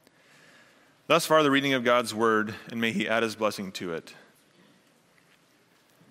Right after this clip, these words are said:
Brothers and sisters in the Lord,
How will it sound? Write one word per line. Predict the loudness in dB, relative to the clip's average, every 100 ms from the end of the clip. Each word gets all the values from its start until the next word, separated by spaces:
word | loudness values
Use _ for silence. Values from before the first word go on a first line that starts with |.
| _ _ _ -20 -20 -20 -20 -20 -20 -20 -8 4
Brothers | 6 6
and | 4 4
sisters | 2 4 2 2
in | 0
the |
Lord, | 2 4 4 2 -2